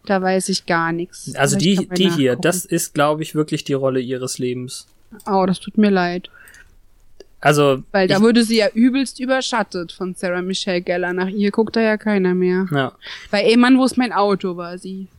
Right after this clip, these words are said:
Speaker 2: Also
Speaker 1: Oh.
Speaker 2: insgesamt, insgesamt glaub ich, ähm, hat sie keine super große Karriere gemacht.
Speaker 1: Ja, wenn, dann hätte sie die halt nicht auf Basis dieses Werkes gemacht.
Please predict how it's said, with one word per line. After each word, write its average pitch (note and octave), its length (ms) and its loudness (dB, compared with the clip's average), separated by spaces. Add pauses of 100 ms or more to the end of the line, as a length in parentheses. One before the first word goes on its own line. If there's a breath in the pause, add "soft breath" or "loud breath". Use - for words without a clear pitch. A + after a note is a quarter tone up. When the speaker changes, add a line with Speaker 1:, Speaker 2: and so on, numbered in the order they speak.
(680 loud breath)
Speaker 2:
Also D3 260 4
Speaker 1:
Oh. E3+ 60 0
Speaker 2:
insgesamt, E3 760 2 (260)
insgesamt D#3+ 720 -2
glaub C#3+ 320 0
ich, - 440 -6
ähm, C3+ 720 2 (720)
hat D3 220 -4
sie C#3 180 -4
keine C3+ 720 -2
super C3+ 720 0
große C3 720 -4
Karriere B2 480 -6
gemacht. B2 480 -12 (880 soft breath)
Speaker 1:
Ja, F#3+ 360 -10
wenn, G3+ 160 -8
dann G#3 140 -4
hätte G#3+ 260 -2
sie G3+ 160 -6
die G3+ 180 0
halt G3+ 160 2
nicht G#3+ 220 0
auf G3 160 -2
Basis G3 440 0
dieses G#3 460 -6
Werkes G3+ 560 0
gemacht. F#3 420 -6